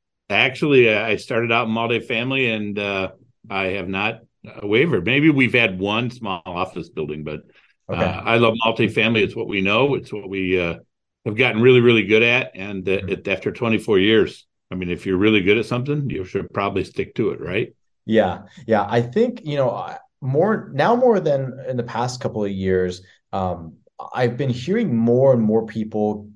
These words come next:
Speaker 2: like, if now is the time to branch off into different niches, they're kind of exploring those things, or they're
Speaker 1: Mm-hmm.
Speaker 2: diversifying what they do a little bit. Are, do you guys see that happening with you guys in the future, or are you blinders on multifamily, full speed ahead, no matter what happens?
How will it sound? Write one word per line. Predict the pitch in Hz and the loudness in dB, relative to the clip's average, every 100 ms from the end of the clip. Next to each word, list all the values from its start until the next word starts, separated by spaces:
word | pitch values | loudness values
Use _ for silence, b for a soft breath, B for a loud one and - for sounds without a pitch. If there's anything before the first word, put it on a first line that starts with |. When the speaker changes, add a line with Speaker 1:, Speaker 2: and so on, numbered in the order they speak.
| _ | _
Speaker 2:
like, | 104 107 104 | -8 -6 -6
if | |
now | 104 127 165 | -2 0 2
is | |
the | 156 | 0
time | - 120 117 117 | -6 -4 -2 -2
to | 113 - 101 101 95 | -6 -4 -2 -2 -2
branch | 95 92 92 | -2 -2 -2
off | 95 92 | -4 -2
into | 95 | -6
different | 90 92 87 | -6 -8 -6
niches, | 127 156 151 156 156 127 | -4 -6 -2 2 4 2
they're | 107 | -2
kind | 104 95 | -2 -4
of | |
exploring | 92 - - 131 131 131 | -6 -12 -2 2 2 4
those | 123 123 | 2 2
things, | - 123 123 113 | 0 0 0 -2
or | 95 | -4
they're | 95 95 | -4 -4
Speaker 1:
Mm-hmm. | 95 92 110 | -2 0 2
Speaker 2:
diversifying | 113 117 - 104 90 | 2 2 -2 -6 -8
what | 90 | -4
they | 120 123 | 0 0
do | 123 120 | 0 0
a | 113 | 2
little | 117 113 | 2 2
bit. | 117 110 B B B - | 4 2 B B B -10
Are, | - | -8
do | 113 | -4
you | 127 185 | 0 4
guys | 214 175 - | 4 2 -2
see | 160 151 | -2 0
that | 147 127 | 0 0
happening | 127 127 123 123 120 | -4 -4 -2 0 0
with | 104 104 | -4 -4
you | 113 | 2
guys | 117 110 | 2 2
in | 104 | -4
the | 98 | -6
future, | 170 170 - 175 | -8 -10 -4 0
or | 156 101 101 | 2 2 2
are | 101 | 0
you | 104 123 123 127 127 | 0 2 2 0 -6
blinders | 98 107 110 107 107 | -2 0 0 -2 -4
on | 98 104 101 98 | -6 -4 -2 -2
multifamily, | 98 101 95 101 98 95 95 | -2 -2 0 0 0 -2 -4
full | 98 | -8
speed | 95 104 | -6 -6
ahead, | 98 95 95 92 | -2 2 2 0
no | |
matter | 90 90 87 | -4 -4 -6
what | 85 | -6
happens? | 80 - - - | -10 -12 -20 -20